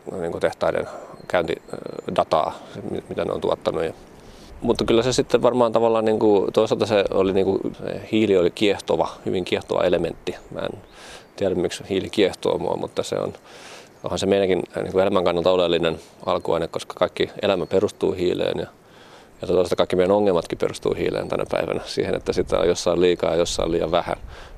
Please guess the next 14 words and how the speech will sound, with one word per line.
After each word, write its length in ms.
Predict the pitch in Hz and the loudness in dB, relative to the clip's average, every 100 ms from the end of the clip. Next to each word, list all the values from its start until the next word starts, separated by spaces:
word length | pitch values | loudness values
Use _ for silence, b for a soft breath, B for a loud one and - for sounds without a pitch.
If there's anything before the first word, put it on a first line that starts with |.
| - | -10
niin 100 | 87 | -6
kuin 80 | 87 | -2
esimerkiksi 300 | 85 85 90 | -2 0 2
ilmakehässä 500 | 87 - 87 - - | 2 0 -4 -4 -2
liian 180 | 82 - - 85 | -2 -4 -4 0
paljon 200 | 80 82 | 2 2
ja 60 | |
maaperässä 460 | 90 92 82 82 - | 2 2 0 -2 -2
liian 200 | 50 - | -2 -2
vähän. 200 | - - B B B - B B B B B B B B B - - | -4 -6 B B B -20 B B B B B B B B B -20 -6
Eli 180 | 95 90 | 0 2
tota, 320 | 87 76 85 - - - - - - | 2 2 0 -2 -16 -20 -20 -14 -4
yhdeksänkymmentäluvulla 640 | 101 - 101 101 92 92 | -4 -2 -2 0 2 2
niin 200 | 90 98 | 2 0